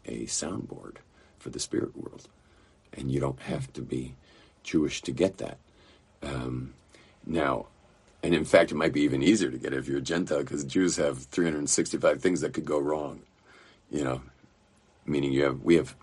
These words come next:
we have, uh, n-, commandments not to do, you know, don't do this, don't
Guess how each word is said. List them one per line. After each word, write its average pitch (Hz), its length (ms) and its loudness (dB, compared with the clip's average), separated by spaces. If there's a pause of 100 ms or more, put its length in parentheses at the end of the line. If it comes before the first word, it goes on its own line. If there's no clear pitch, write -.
(380)
we 73 120 4
have, 64 200 -2 (720)
uh, 62 260 -10 (180)
n-, 82 160 -2 (180)
commandments 80 840 2 (140)
not 82 280 4 (120)
to - 100 -4
do, 65 500 -2
you 65 80 -4
know, 65 160 -2 (140)
don't 92 260 4
do 85 160 4
this, 76 220 0
don't 80 240 -2